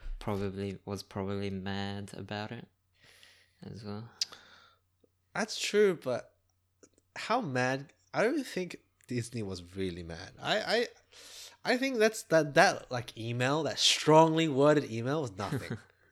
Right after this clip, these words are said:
Speaker 2: That's, that's, that's just them just like, "Oh, you know, hey, what's up, guys? Like, you guys handling it okay over there?"
Speaker 1: <laughs>
Speaker 2: You know, that kind of email.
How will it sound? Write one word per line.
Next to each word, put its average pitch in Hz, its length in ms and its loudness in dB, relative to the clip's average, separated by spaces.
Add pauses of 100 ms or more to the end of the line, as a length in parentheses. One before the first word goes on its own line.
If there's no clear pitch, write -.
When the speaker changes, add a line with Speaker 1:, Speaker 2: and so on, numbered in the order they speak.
(200)
Speaker 2:
That's, - 160 -2
that's, 196 260 6 (220)
that's 226 200 4
just 175 160 -2
them 147 260 4
just 139 220 -2
like, 113 260 -2
"Oh, 113 320 4
you 107 160 -4
know, 95 320 -6
hey, 107 160 -2
what's 92 260 -8
up, 95 200 -6
guys? 90 440 -6 (160)
Like, 98 280 -16
you 101 180 -10 (180)
guys 135 280 2
handling 117 380 -2
it 123 100 0
okay 117 420 -2
over 123 140 -2
there?" 143 280 2 (160)
Speaker 1:
<laughs> - 140 -16
Speaker 2:
You 147 140 4
know, 156 160 8
that 147 160 2
kind 147 200 4
of 123 80 4
email. 113 440 2